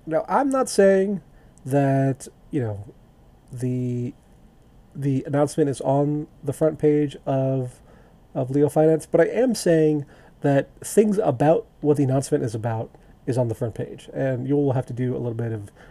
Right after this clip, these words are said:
investigation on your own for that. And, um, so anyway, just F Y I, right? Uh, I, I do not directly benefit from any of this. I am a Leo holder and all that kind of stuff, and I,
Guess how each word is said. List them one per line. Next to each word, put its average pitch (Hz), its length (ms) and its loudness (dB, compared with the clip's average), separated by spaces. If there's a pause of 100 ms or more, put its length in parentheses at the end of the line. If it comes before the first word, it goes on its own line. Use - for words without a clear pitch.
(120)
investigation 117 840 -6 (460)
on 123 140 -2
your 117 180 -2
own 113 240 -8
for - 200 -6
that. 110 360 -8 (500)
And, 117 380 -6
um, 107 460 -6 (400)
so 120 220 -2
anyway, 135 280 4 (200)
just - 260 -4 (680)
F 160 200 4
Y 139 180 6
I, - 340 -8
right? 131 220 -2 (600)
Uh, 143 240 4
I, 170 220 10 (360)
I 247 240 6
do 233 140 -2
not 220 200 2
directly 190 380 6
benefit 175 380 6
from 160 160 0
any 175 140 8
of 170 60 8
this. 170 220 6
I 151 140 6
am 160 180 6
a 156 40 4
Leo 156 260 4
holder 156 460 2 (100)
and 143 140 -4
all 139 80 0
that 139 160 -2
kind 135 100 -4
of 135 60 -6
stuff, 135 280 -2 (100)
and 135 160 -4
I, 120 200 -4